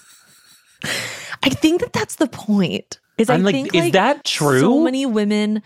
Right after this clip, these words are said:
Speaker 2: feel that
Speaker 1: feel
Speaker 2: way
Speaker 1: maybe
Speaker 2: about
Speaker 1: the way she
Speaker 2: themselves?
Speaker 1: feels. Yeah, and they wanna hear, like, a sexy man be like, "You're the fucking hottest,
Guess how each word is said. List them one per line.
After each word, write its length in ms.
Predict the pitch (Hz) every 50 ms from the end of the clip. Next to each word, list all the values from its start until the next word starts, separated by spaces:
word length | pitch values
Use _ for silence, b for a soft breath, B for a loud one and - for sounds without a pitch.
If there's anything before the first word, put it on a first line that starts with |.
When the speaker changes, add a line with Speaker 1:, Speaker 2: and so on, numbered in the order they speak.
| b b b b b b b b -
Speaker 2:
feel 220 | - 147 156 165 151
that 120 | 160 156
Speaker 1:
feel 80 | - -
Speaker 2:
way 80 | 120 127
Speaker 1:
maybe 100 | 127 135
Speaker 2:
about 140 | 127 127
Speaker 1:
the 60 | - -
way 40 | 131
she 20 |
Speaker 2:
themselves? 440 | 120 - - 131 107 110 127 165 214
Speaker 1:
feels. 300 | 196 185 185 185 - - _
Yeah, 300 | 214 202 233 269 247 220
and 100 | 214 208
they 120 | 202 214
wanna 320 | 196 185 190 185 190 196 180
hear, 480 | - - - 202 202 190 180 180 180
like, 200 | 175 170 160 -
a 60 | 151
sexy 500 | 139 - - 180 160 - - - 202 190
man 360 | 175 175 185 185 190 180 185 175
be 160 | 180 180 160
like, 280 | 160 160 147 143 - -
"You're 220 | - 170 170 165 151
the 160 | 147 120 139 _ _ _
fucking 320 | 139 139 - - 165 160 151
hottest, 680 | - - 139 131 131 147 135 135 135 - - -